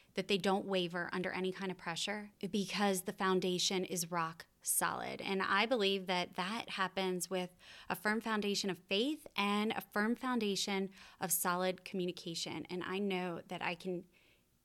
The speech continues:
easily bring that to you. I do, because it's worked for our family, and I promise you that is what keeps our family going. You all, today I'm recording on a Monday.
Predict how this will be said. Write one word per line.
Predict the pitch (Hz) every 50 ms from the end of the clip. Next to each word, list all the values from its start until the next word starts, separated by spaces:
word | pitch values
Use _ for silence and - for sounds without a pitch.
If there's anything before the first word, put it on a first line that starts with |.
| _ _ _ _
easily | - 247 262 277 233 262 254 247 226
bring | 190 185 196 202 202
that | 196 170 107 - -
to | - - 185
you. | 175 170 170 165 - - - -
I | - 196 185
do, | 175 170 175 214 220 208 185 170 165 - - -
because | - 185 - - 185 190 185 185 185 180 170 - - - - - - - - - - _ _ -
it's | 214 214 202 - -
worked | 196 202 196 196 -
for | - 202 - -
our | 202 214 214
family, | 208 - 240 226 226 233 226 233 233 - - 196
and | 185 185 185
I | 170 185 185 185 185 190 185 190 190 - - - _ _ _ _ _ _ _ _ _
promise | - - - - 202 196 202 208 202 - - -
you | 208 202 190
that | 185 175 170 185 208 233 -
is | - 185 175 175
what | 175 180 175 - -
keeps | - - 190 185 -
our | 180 175 170
family | 170 - 175 175 175 175 170
going. | 170 175 165 165 175 185 190
You | 190 196 196
all, | 196 202 196 196 202 - - - - - - - _ _
today | - 226 208 170 - 208 208 220 240 247 254 254 247
I'm | 220 208 196
recording | 196 190 190 - - 214 208 214 208 202
on | 185 180
a | 175
Monday. | 170 175 185 196 220 226 262 262 262 269 269 269 262